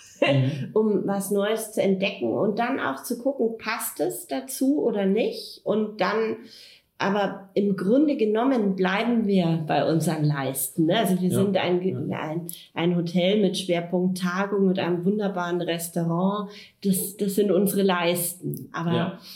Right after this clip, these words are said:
Speaker 1: Ja.
Speaker 2: Ich, ich find's gefährlich, zu sagen, „Schuster, bleib bei deinen Leisten.“ Und dann hat man wie so Scheuklappen und sieht nur noch seine Leisten,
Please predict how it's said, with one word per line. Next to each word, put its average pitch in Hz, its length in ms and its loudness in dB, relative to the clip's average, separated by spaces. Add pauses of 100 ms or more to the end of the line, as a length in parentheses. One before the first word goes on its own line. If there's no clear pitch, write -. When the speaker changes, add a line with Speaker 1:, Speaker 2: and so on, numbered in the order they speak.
(300)
Speaker 1:
Ja. 104 220 -8 (800)
Speaker 2:
Ich, - 300 -6
ich 196 180 -6
find's 262 300 2
gefährlich, 233 840 0 (260)
zu - 160 -4
sagen, 208 500 0
„Schuster, 226 380 -2
bleib 190 240 0
bei 190 120 0
deinen 185 280 0
Leisten.“ 226 800 -2 (240)
Und 196 340 2
dann 220 500 0
hat 202 260 -4
man 202 200 2
wie 196 80 2
so 190 160 0
Scheuklappen 202 920 0
und 202 160 2
sieht 240 260 0
nur 226 140 4
noch 202 180 0
seine 196 420 2
Leisten, 233 720 0